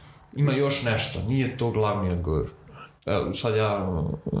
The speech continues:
dalje razglabam, razumeš, razmišljam o tome. Mm, vrlo je interesantno. Mada opet, eto, zanimljivo je da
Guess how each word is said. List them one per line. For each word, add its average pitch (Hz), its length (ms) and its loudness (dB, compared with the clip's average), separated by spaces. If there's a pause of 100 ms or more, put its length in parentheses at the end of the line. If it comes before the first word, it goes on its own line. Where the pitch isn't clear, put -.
(140)
dalje 101 580 2
razglabam, 87 540 2
razumeš, 82 340 0
razmišljam 90 440 2
o - 100 -6
tome. 85 220 4 (1900)
Mm, 95 280 2 (240)
vrlo 131 300 2
je 156 100 2
interesantno. 95 800 0 (1160)
Mada 98 260 0
opet, - 400 -2 (120)
eto, - 260 0
zanimljivo 101 480 0
je 101 80 0
da 104 280 0